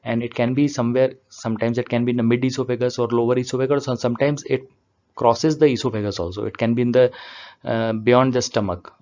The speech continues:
or in intestine also. So if we go only for the neck X-ray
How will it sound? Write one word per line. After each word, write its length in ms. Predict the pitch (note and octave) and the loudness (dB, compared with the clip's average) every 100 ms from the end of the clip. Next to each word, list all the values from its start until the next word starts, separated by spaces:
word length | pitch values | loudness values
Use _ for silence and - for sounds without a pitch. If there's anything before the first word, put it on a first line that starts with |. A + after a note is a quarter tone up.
| A#2+ | -4
or 200 | A#2 A2+ | -2 0
in 200 | A#2 A#2+ | 0 2
intestine 480 | A2+ C3+ C3+ B2 | 2 0 0 -2
also. 360 | F#2+ E2+ - F#2 _ _ _ - - | -2 -6 -10 -12 _ _ _ -20 -16
So 520 | - E3 G#3+ G#3+ - _ _ _ _ _ _ | 4 6 6 2 -12 _ _ _ _ _ _
if 240 | - B2+ - | -6 -4 0
we 80 | F3 | 2
go 260 | E3 E3+ | 4 4
only 180 | D#3+ F3 | 4 2
for 220 | F#3 E3+ | 4 2
the 100 | E3 | 4
neck 260 | D3 D3 D3 | 2 2 2
X-ray 460 | B2+ - G2 F2 | 0 -2 -8 -10